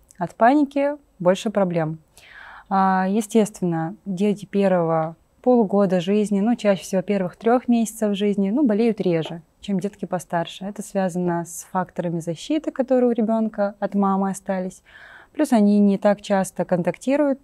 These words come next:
э, со внешней средой и с остальными детьми. Ну, это все как бы служит их небольшой, не-, недлительной, недолгосрочной защитой. Но если вдруг все же такое произошло, что температура тела повышается, что важно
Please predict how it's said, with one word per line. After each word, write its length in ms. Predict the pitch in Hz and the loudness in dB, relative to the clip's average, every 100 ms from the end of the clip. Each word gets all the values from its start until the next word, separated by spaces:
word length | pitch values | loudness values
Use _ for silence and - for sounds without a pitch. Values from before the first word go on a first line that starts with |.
| 214 | -2
э, 380 | 202 196 190 180 | 0 0 -2 -2
со 160 | - | -2
внешней 380 | 190 202 190 196 | 2 2 0 -2
средой 560 | 185 - 175 185 180 180 - - _ _ | -2 -2 0 0 0 -4 -14 -20 _ _
и 220 | 190 185 | -2 -2
с 260 | 170 - - | -4 -10 -10
остальными 460 | - 208 196 185 180 | -2 2 4 2 0
детьми. 500 | 170 - 180 175 180 - _ - | -4 -4 -2 -2 -6 -14 _ -6
Ну, 60 | 302 | -2
это 120 | 233 | 0
все 160 | - 254 | 0 -2
как 160 | 196 | -2
бы 120 | 170 | -4
служит 400 | 175 - 240 196 | -2 0 2 0
их 200 | 196 - | -6 -6
небольшой, 520 | 180 180 175 175 220 226 | -4 -2 -2 -2 -2 0
не-, 200 | 214 202 | 0 0
недлительной, 560 | 202 202 175 208 208 190 | 2 2 2 0 0 0
недолгосрочной 760 | 196 190 190 190 - 220 - 208 | 2 2 2 0 0 -2 0 -4
защитой. 500 | 190 - 180 170 185 - - - - - - - | -4 -6 -10 -10 -14 -20 -20 -20 -20 -20 -20 -4
Но 240 | 208 214 214 | 2 4 4
если 380 | 220 294 294 254 | 4 2 2 0
вдруг 240 | 208 240 | 2 0
все 160 | - 226 | 2 -2
же 60 | |
такое 280 | - 202 220 | -2 0 0
произошло, 640 | 208 208 202 208 - 185 | 2 0 0 -4 0 0
что 140 | 170 185 | 0 -6
температура 560 | 185 185 190 190 226 214 | -6 -4 -4 -2 -2 0
тела 280 | 202 190 | 0 -2
повышается, 920 | 180 180 170 165 175 170 196 - 254 262 | 0 -2 -4 -6 -4 -2 -4 -4 -4 -4
что 240 | - 220 | -4 -4
важно 680 | 202 196 190 196 185 180 180 | -2 -2 0 0 -2 -4 -8